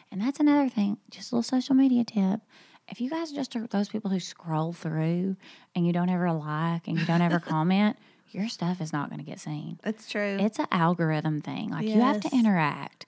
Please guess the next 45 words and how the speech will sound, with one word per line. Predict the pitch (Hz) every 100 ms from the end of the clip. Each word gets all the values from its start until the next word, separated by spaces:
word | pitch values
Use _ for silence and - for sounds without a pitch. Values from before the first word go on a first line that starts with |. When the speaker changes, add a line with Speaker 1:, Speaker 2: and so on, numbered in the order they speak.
| -
Speaker 2:
You | - 220
have | 202 175 170 165
Speaker 1:
So | 165
Speaker 2:
to. | 220 240 233 214 - 180 165
Speaker 1:
be | 226 269 285 285
sharing, | - - 226 254 254 233
liking, | 202 202 - 202
posting, | 190 190 185 196 180
commenting. | 185 180 180 180 180
It |
helps | 180 185 -
everybody. | 202 196 202 190 185 185 180 175 - - _
And | - 170 170
again, | 185 170 165
thank | 170 180 170
you | 170
to | 160
everyone | 170 160 160 156
who's | 151 156
done | 156 156
that | 156 156 -
for | 160 156
me | 160 156
and | 156
C | 160
G | 156 160 - 226 220
from | 165 160
the | 220
Speaker 2:
Mm-hmm. | 156
Speaker 1:
podcast | 156 - 151 151 -
to | 156
roommates | 151 151 151 147 151 -
to | - 151 156 - - - -
C | - 180
Gs | 160 156 147
to | 160
the |
Bean | 151 147 151
to | 147
the | 147
realty | 147 147 156
firm, | - 135 135
'cause | 139 143
I | 143
know, | 143 147